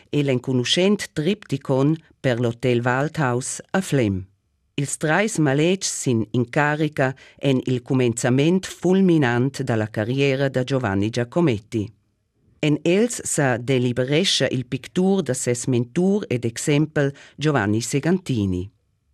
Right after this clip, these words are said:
El chatta ses agent stil da maleggiar caracteristic. Da quest temp s'occupa Giacometti dalla domanda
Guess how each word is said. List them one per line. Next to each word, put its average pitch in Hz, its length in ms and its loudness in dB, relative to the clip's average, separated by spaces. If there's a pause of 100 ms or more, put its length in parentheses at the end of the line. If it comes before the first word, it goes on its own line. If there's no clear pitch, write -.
(120)
El 202 160 0
chatta 156 400 -2
ses 107 360 -4
agent 143 440 0
stil 175 480 0
da 110 140 -4
maleggiar 110 640 -2
caracteristic. 107 1200 -6 (640)
Da 170 100 -2
quest 220 420 0
temp 214 340 2
s'occupa 160 680 -2
Giacometti 143 680 -2
dalla 117 240 0
domanda 139 640 2